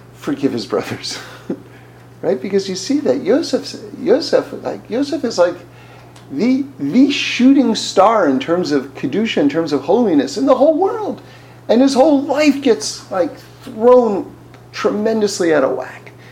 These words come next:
Gets sold into slavery. He's in a prison for twelve years. An Egyptian prison, right? This is, like, horrible on top of horrible.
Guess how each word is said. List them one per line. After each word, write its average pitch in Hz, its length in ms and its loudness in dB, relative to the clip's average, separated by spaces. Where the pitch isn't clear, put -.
Gets 135 200 -4
sold 208 320 0
into 156 220 -2
slavery. 175 540 0
He's 127 160 -6
in 143 100 0
a - 140 -6
prison 220 520 0
for - 140 -6
twelve - 300 -2
years. - 220 -12
An 139 60 -2
Egyptian 185 580 0
prison, - 420 -8
right? - 260 -12
This - 180 -12
is, - 300 -12
like, - 160 -6
horrible 233 500 2
on 196 120 0
top 190 200 -2
of 143 120 -2
horrible. - 520 -4